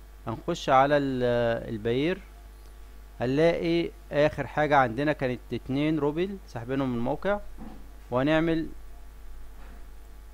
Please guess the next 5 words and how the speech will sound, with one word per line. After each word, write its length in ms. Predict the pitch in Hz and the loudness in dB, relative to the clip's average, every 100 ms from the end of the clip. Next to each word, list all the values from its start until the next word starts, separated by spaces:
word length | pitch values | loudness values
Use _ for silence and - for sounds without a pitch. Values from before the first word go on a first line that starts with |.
| - - - | -18 -18 -8
طلب 260 | 131 139 131 | 0 0 0
سحب 300 | - 104 - - - - - - - - - - - - - - - - - - - - - - - - - - - - - - - - - - - - - 123 | -2 -4 -6 -16 -18 -18 -18 -18 -18 -18 -18 -18 -18 -16 -14 -14 -14 -16 -16 -16 -18 -18 -16 -14 -14 -16 -18 -18 -18 -18 -18 -18 -18 -16 -16 -16 -16 -16 -14 -2
اهو 100 | 143 | 0
يا 60 | |
شباب 260 | 156 120 131 | 2 0 0